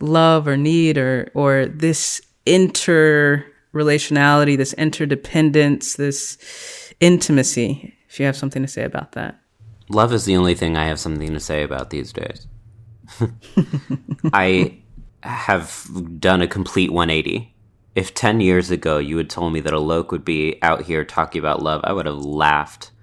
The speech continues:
Speaker 2: I used to live in the country of cynicism. I used to say,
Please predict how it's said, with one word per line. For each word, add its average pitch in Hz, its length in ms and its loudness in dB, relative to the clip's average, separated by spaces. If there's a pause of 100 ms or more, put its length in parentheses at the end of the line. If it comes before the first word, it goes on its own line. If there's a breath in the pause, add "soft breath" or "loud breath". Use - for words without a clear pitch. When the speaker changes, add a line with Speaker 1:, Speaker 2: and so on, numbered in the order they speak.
(640 soft breath)
Speaker 2:
I 95 160 4
used 104 300 -2
to 90 80 2
live 82 580 -2 (240)
in 92 100 0
the 80 80 -2
country 85 480 -2
of 76 80 -2
cynicism. 78 880 -4 (300)
I 101 100 2
used 95 320 0
to 90 100 -8
say, 80 680 0